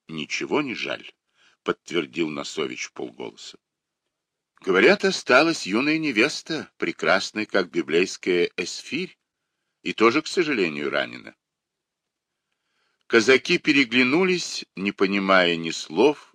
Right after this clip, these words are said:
ни тона этого мимолётного разговора. Толпа начала редеть. Аэроплан пролетел и больше не вертался, сел где-то за Сарептой.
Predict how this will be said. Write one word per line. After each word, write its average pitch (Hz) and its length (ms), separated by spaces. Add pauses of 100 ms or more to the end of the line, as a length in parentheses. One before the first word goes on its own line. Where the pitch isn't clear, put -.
(100)
ни 82 200
тона 127 640
этого 78 520
мимолётного 76 840
разговора. 60 580 (920)
Толпа 147 400
начала 190 420
редеть. 113 640 (180)
Аэроплан 165 640
пролетел 131 760
и 151 40
больше 110 380
не 101 100
вертался, 127 760
сел 135 340
где-то 107 340
за 107 140
Сарептой. 67 720